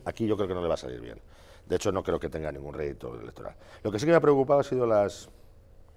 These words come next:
las declaraciones de Carmen Calvo, que ha dicho que aquí no acaba todo, lo cual me parece una, toda, toda una temeridad, ¿no? Porque al final, si la, la cuestión era sacar a Franco de un sitio donde están las víctimas de un,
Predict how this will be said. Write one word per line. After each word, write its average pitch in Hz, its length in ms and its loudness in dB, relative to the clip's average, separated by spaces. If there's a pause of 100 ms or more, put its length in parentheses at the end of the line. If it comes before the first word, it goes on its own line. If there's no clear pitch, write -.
(580)
las 82 140 -4
declaraciones 90 440 0
de 110 80 -2
Carmen 92 280 -4
Calvo, 98 240 0
que 90 80 -4
ha - 40 0
dicho 90 160 -4
que 90 60 0
aquí 87 160 -4
no 85 80 -2
acaba 69 260 -4
todo, 50 200 -16 (920)
lo - 60 -16
cual 85 160 -4
me 87 60 -4
parece 82 240 -8
una, 67 280 -14 (200)
toda, 87 220 4
toda 90 260 4
una 85 140 0
temeridad, 71 580 -6
¿no? 85 140 -12
Porque 62 300 -12
al 73 60 -8
final, 80 300 -6 (340)
si - 160 -10
la, 65 220 -6
la 76 100 -8
cuestión 76 300 -4
era 90 140 2
sacar 85 280 0
a 85 60 2
Franco 90 420 -4 (320)
de - 140 -4
un 90 100 -2
sitio 95 340 0
donde 80 300 -2
están 82 220 -4
las 82 160 -4
víctimas 82 460 -6
de 78 100 -4
un, 71 220 -10